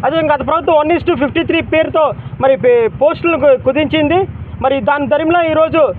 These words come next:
ఆ, వేల సంఖ్యలో, ఆ, ప్రధానంగా స్కూల్ అసిస్టెంట్లు, తెలుగు, ఆ, ఇంగ్లీషు, సోష-, ఇంగ్లీషు లెక్కలు బోధించినటువంటి ఉపాధ్యాయులు సర్ప్లస్ అయిపోతూ ఉన్నారు.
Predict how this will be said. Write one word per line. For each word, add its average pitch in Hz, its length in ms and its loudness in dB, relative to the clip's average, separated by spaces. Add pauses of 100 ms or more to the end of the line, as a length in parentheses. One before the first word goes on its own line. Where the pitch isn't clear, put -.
(300)
ఆ, 226 160 2
వేల 240 280 2
సంఖ్యలో, 320 520 0 (360)
ఆ, 214 360 4 (360)
ప్రధానంగా 311 600 2 (100)
స్కూల్ 294 200 0
అసిస్టెంట్లు, 277 500 0 (380)
తెలుగు, 277 240 2
ఆ, 302 120 4 (880)
ఇంగ్లీషు, 339 640 0
సోష-, 247 500 0
ఇంగ్లీషు 277 580 0 (220)
లెక్కలు 285 500 0 (140)
బోధించినటువంటి 285 520 0
ఉపాధ్యాయులు 285 400 0
సర్ప్లస్ 269 340 0
అయిపోతూ 285 340 0
ఉన్నారు. 302 320 0